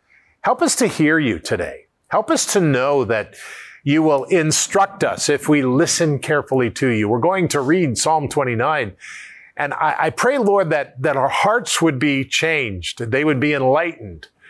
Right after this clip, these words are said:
and they would be motivated to listen to your voice, not all of these other voices in social media, all of these other voices on the internet, all of these voices on television, on radio, but help us to hear your voice, Lord,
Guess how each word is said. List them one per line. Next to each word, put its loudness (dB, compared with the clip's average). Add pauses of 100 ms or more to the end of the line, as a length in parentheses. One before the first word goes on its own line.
(340)
and -6
they 2
would 4
be -2
motivated 0
to 2
listen 2
to 2
your 4
voice, 2
not 0
all 4
of -2
these 4
other 2
voices 2
in 0
social 2
media, 2 (520)
all 6
of 0
these 2
other 2
voices 0
on 0
the 2
internet, -4 (300)
all 6
of 0
these 0
voices 2
on 0
television, 0
on 0
radio, 0
but 0
help 0
us 0
to 0
hear 2
your 2
voice, -6
Lord, -12